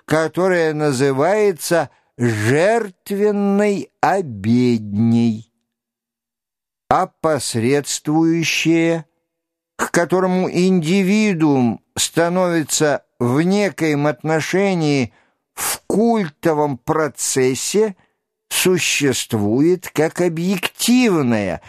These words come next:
к которому индивидуум должен стать причастным. Всё ещё существует в мессе как гостья и вкушение её.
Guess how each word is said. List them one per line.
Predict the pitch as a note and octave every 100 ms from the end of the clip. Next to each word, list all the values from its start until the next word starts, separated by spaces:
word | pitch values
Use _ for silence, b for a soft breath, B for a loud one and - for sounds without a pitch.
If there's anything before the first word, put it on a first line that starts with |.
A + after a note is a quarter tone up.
| B
к | - -
которому | - E3+ - G3 F#3 E3+ D#3
индивидуум | - E3+ D#3+ C#3 E3 E3 G#3+ B3 G3+ F#3+ D#3+ C#3 A2+ -
должен | C3 D3+ G3+ A3 F#3+ G3+
стать | F#3 - F3+ G3+ - -
причастным. | E3+ A3+ G3+ - F#3+ F#3+ A#2+ - - F#2+ E2 A#1+ - _ _ _ _ _ _ _
Всё | - - - D3 G3
ещё | G#3 G#3 - F#3 F3+
существует | - E3 D3 - D#3 C3+ - C#3+ F#3 G3 E3 D3+
в | D3 C#3
мессе | D3 D3 E3 G#3+ A3+ - - D3+ C#3 G2 _ _ _
как | - E3+ F3+ -
гостья | C#3 C#3+ A#2 D3 A3+ B3 - - - - E3+ E3 D#3+ D#3
и | E3+ G3
вкушение | - - F#3 G3+ - - A#3 A#3+ G#3+ E3+ C#3 C3
её. | B2 A2+ B2 A#2 A2+ F#2+ E2+